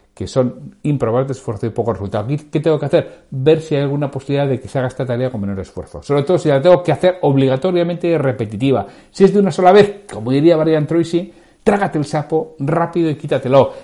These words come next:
Y si es repetitiva, oye, mira a ver si puedes realizar algo que permita que esto sea más simple en el futuro, para que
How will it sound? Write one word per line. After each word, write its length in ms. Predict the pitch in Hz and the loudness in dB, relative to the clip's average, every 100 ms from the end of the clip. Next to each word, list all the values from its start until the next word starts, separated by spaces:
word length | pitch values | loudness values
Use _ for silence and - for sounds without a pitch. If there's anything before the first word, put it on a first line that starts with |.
| - _ | -20 _
Y 120 | - 123 | -2 -2
si 180 | - | 0
es 60 | 156 | 2
repetitiva, 840 | 180 170 151 143 175 175 185 - _ _ - | 2 0 -2 0 2 2 2 -4 _ _ -10
oye, 260 | 117 87 _ _ _ | -8 -10 _ _ _
mira 400 | 143 165 180 175 | -2 -2 0 0
a 40 | 156 | 0
ver 200 | 170 - | -2 -6
si 160 | - 117 | -10 -6
puedes 260 | 147 156 | 0 2
realizar 480 | 147 127 120 143 - | 2 0 -2 -4 -4
algo 380 | 156 170 135 131 | -2 0 0 -2
que 100 | - | -6
permita 600 | 156 165 143 139 92 90 - _ _ _ _ _ _ _ _ - | -2 -2 -2 -4 -6 -10 -14 _ _ _ _ _ _ _ _ -12
que 120 | - | -6
esto 160 | 147 - | -4 -4
sea 180 | 139 131 | -2 -2
más 260 | 127 127 | -2 -4
simple 280 | - 139 147 | -4 -2 0
en 80 | 135 | 0
el 100 | 113 | 0
futuro, 360 | 101 101 117 98 | -4 -2 -2 0
para 260 | 101 104 | -2 -2
que 200 | 120 110 | -4 -8